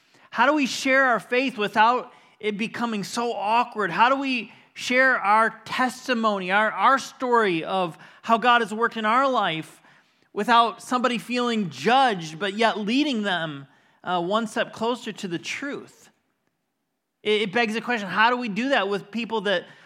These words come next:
uh, may consider just God irrelevant? And, and you may be here this weekend. It's like, "I don't know if any of this is relevant." You're just wondering. Or how do we, how do we share our faith with those who are completely ignorant of true Christianity?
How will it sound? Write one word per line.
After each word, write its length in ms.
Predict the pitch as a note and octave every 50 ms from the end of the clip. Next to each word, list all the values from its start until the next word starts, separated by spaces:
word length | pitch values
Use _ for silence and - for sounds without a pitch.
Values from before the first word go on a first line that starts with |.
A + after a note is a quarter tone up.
| - -
uh, 120 | - F#3+
may 200 | G3+ G3+ A3 A#3+
consider 500 | A#3 A#3 A3+ G3+ - - - A#3 A3+ G#3+
just 260 | F3+ G3+ G3 D#3 -
God 260 | G3+ F#3+ G3 G#3 G3+
irrelevant? 840 | F#3 G3 F#3+ F3+ F3+ F#3+ A3 C4 C4+ G3+ D#3 C3+ G#2+ - - - - _ _ _ _ _ _ _ _ _ _ _ _ _ _ _ _ -
And, 160 | G3+ G#3 G3+
and 180 | G3+ G#3 G3 F#3+
you 120 | G3 A3
may 180 | A#3 A#3+ A#3 A#3
be 160 | G3 A#3 G#3+
here 160 | G3+ A3 A3+
this 220 | G#3+ A3 G3 - -
weekend. 340 | C4 C#4+ - - G3 E3
It's 160 | D3+ D3 - -
like, 180 | D#3 D#3 D3+
"I 220 | C#3 D3+ D#3+ F#3 G#3+
don't 320 | A3 G3 F3 E3 F3+ F#3
know 320 | F3 F3 F3 F3+ F#3+ E3+
if 180 | - F3+ E3 -
any 220 | F3 F#3 G#3+ C4
of 60 | B3 F3
this 240 | E3+ D#3+ - -
is 180 | E3+ D#3+ C3 C3+
relevant." 720 | D3 D#3 D3+ C#3+ C3+ B2+ A#2 A#2+ A#2 A2 - - - - _ _ _ _ _ _ _ _ _ _ _ _ _ _ _ _
You're 180 | - C#3+ D3+ D#3+
just 420 | D3+ F#3 F#3 E3+ - - - - _ _ _ _ _ _
wondering. 540 | - D#3 F3+ G#3+ G#3+ E3 C#3+ B2 - - - _ _ _ _ _ _ _ _ _ -
Or 160 | F3 F#3+ F#3+
how 160 | F#3+ A3 A#3
do 80 | B3+ C#4
we, 320 | C4+ C4+ B3+ A#3 G3 - - - -
how 140 | - G#3+
do 80 | B3 C#4
we 140 | C#4+ C#4 A#3
share 260 | - - B3+ B3 A#3+
our 140 | A3+ A3+ G3+
faith 280 | - B3 B3 B3 G#3+
with 220 | G#3+ G3 F#3+ F#3 -
those 260 | G#3+ G#3+ A3 A3+ G#3+
who 80 | - G#3+
are 120 | G3 F#3+
completely 680 | G3 G3+ F3 E3 - A#3 A#3+ G#3+ F#3 A3 G#3 G3 E3 -
ignorant 460 | G#3 G#3 G#3+ B3 B3 A3+ G#3 F3 -
of 160 | F#3 E3 -
true 320 | - - - - B3 A#3+
Christianity? 880 | A3+ - - A3+ G#3 - - F#3 E3+ F3+ G#3+ A#3+ A#3+ G#3 C3+ C3 - -